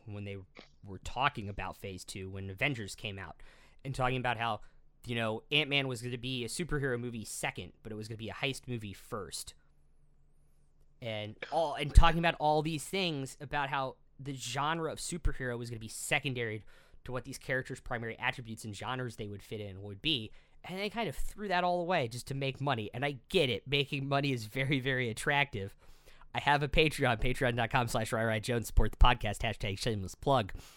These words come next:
Didn't see that one coming. But, it, it, and then they kinda went away from that. And it's, it's frustrating because you can see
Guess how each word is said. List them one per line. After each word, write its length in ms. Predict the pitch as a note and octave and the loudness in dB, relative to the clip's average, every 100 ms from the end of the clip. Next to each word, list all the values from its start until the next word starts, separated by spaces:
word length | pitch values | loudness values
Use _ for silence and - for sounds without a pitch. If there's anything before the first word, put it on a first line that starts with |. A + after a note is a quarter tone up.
| - - - - - - | -20 -20 -20 -20 -18 2
Didn't 260 | D3 D3 C#3 | 4 6 4
see 180 | C3 | 4
that 200 | B2 C#3 | 8 10
one 200 | C#3 A#2 | 10 4
coming. 420 | A2+ G#2+ F#2 F2+ - - - C3 G#2+ | 2 0 0 -4 -8 -12 -12 -4 6
But, 300 | C3+ B2+ B2 - - - - - - | 8 6 2 -6 -20 -20 -20 -18 -10
it, 160 | E3+ - | -8 -6
it, 160 | E3+ - | -6 0
and 140 | F#3 | 2
then 80 | F#3+ | 2
they 80 | F#3 | 2
kinda 200 | F#3 F#3+ | 0 0
went 120 | F3+ | 0
away 200 | F#3 G#3+ | 2 2
from 180 | E3 C#3+ | 2 0
that. 200 | B2 - | -2 -4
And 400 | D#3+ F3 D#3+ C#3 | -4 -2 -2 -4
it's, 440 | - D3+ C#3+ - - - _ _ - - _ - | -4 -2 -2 -6 -10 -18 _ _ -20 -20 _ -6
it's 160 | E3 - | -4 2
frustrating 500 | F#3 G3 D#3 C#3+ C3 | 4 4 4 4 2
because 300 | B2+ D3 D3+ | 0 -2 -2
you 80 | |
can 160 | C#3 C#3 | -2 -2
see 420 | - D3 C#3+ C3+ | -2 -2 0 -2